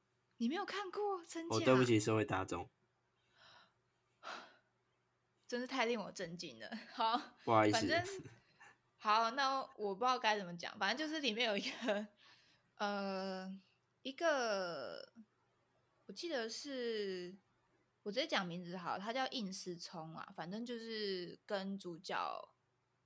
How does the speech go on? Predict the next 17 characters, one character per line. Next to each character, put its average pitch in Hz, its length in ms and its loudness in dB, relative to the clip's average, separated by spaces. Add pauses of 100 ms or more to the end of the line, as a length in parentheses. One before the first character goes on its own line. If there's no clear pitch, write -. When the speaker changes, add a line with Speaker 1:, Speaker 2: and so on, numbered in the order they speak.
(200)
Speaker 1:
没 202 100 -8
有 196 180 -6
什 190 180 -8
么 151 160 -12
关 175 320 -6
系 165 440 -6
的， - 340 -8 (320)
主 226 100 -6
角 247 160 0
的 180 120 -6
朋 185 280 -10
友 175 140 -8
的 - 80 -16
弟 - 240 -12
弟。 - 300 -18 (300)
那 226 140 -2
他 208 500 -2